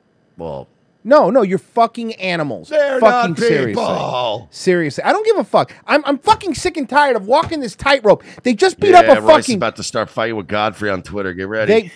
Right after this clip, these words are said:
Speaker 2: they, they, they, they just beat up an elderly woman, right? They just fucking beat up an elderly woman. But, but, but if you, but that's the worst thing I think you could do to, to, to an, to somebody with dementia. But if you wanted to call them the worst thing you could call them, we would get in trouble. Not that, not them. They're gonna be fine.
Speaker 1: Faggot?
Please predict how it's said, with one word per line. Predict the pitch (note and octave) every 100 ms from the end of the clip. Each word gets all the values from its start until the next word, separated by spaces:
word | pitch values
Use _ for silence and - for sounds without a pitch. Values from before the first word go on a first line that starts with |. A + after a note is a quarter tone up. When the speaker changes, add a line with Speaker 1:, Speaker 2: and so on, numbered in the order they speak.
| _
Speaker 2:
they, | E3+ D#3+ G#3
they, | F#3+ A#3
they, | A3 A#3
they | F#3 A#3
just | F3+ D#4+ -
beat | D4+ C#4+
up | C4+
an | A#3
elderly | G#3+ A3 A3+ G#3+
woman, | F#3 E3 B2
right? | B2
They | D3
just | B3 A#3+
fucking | _ D#4+ D#4 D4
beat | A#3
up | B3+ B3
an |
elderly | A3+ G#3+ G#3
woman. | G3 E3+
But, | D3+
but, | C#3+ F#3
but | F#3+
if | E3+
you, | C#4
but | D4 A#3 F3+
that's | F3 G#3+
the | -
worst | A#3 D#4+ F4+ -
thing | E4+
I | C4+
think | C4 C4+ G3+
you |
could | A3 F#3 C#3+
do | F#3+
to, | D#3+
to, | C#3+ D3+
to | D#3+
an, | D3 D3+ C#3 - _ _ _
to | E3+
somebody | A3 G#3+ G#3+
with | F#3+
dementia. | F3+ F3 E3+ - - E3
But | - A3
if | D#3+
you | G3+ F#4+ G4
wanted | E4 C#4
to |
call | A3 A#3 A#3
them | G#3
the | F3
worst | C3+ F#3+ C#4 -
thing | C#4
you | B3+
could | A#3+ F#3+
call | A3+
them, | A#3 A#3+ F3 D#3
we | B3+ E4+
would | F4+ B3
get | C#4
in | B3
trouble. | F#3+ A#3 A3 D3+ B2
Not | C4 G#4 -
that, | D#4
not | A#3+ G4+ -
them. | - G#4 C4
They're | D#4+
gonna | F#4+
be | E4+
fine. | - E4+ D4 F#3+ A#2+
Speaker 1:
Faggot? | G3+